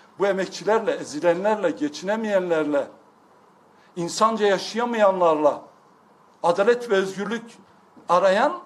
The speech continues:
ama copla, cezaeviyle, yargıyla terbiye edilmeye çalışan milyonlar bizim mücadele ortaklığı,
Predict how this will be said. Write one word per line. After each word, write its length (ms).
ama 380
copla, 640
cezaeviyle, 680
yargıyla 840
terbiye 420
edilmeye 600
çalışan 480
milyonlar 800
bizim 160
mücadele 720
ortaklığı, 600